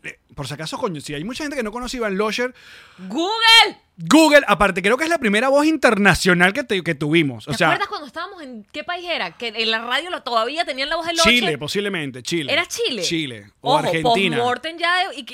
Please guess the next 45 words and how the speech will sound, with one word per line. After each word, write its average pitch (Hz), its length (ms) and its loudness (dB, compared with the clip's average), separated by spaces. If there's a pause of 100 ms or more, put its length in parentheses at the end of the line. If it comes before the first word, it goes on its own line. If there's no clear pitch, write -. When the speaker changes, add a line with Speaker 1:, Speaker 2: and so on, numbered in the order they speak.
Speaker 2:
y 226 140 -4
Speaker 1:
Y - 40 -2
Speaker 2:
que 277 60 -2
Speaker 1:
sonaba 180 300 0
la 175 60 0
voz 247 100 4
Speaker 2:
esa 151 160 0
Speaker 1:
de 302 60 2
Speaker 2:
es 143 80 -2
Speaker 1:
él. - 40 -6
Speaker 2:
la 381 140 2
voz 370 320 -4
de 370 160 -6 (120)
Locher. 381 500 -2
O 190 40 -10
sea, 220 140 -14
se 254 100 -14
quedaron 202 380 -2
con 359 180 -6
el 254 60 -12
paquete 202 340 -6
de 311 140 -4
voces 226 260 -8
de 320 80 -6
Locher 240 320 -10
y 359 60 -12
lo 233 100 -10
siguen 247 220 -12
usando. 254 420 -8
Speaker 1:
Total, 127 380 -12
a - 20 -12
ver 135 140 2
quién - 180 4
manda 180 220 -8
fotos. 196 260 -10
Ay, 135 180 -10
esa 151 300 -10
es, 160 140 -8
eh, 131 180 -12
Speaker 2:
Ay, 170 260 -10
las - 20 -12
Speaker 1:
las 165 100 -10
Speaker 2:
boconas. 151 300 -6
Speaker 1:
boconas, 156 640 -4
vale. 147 540 -6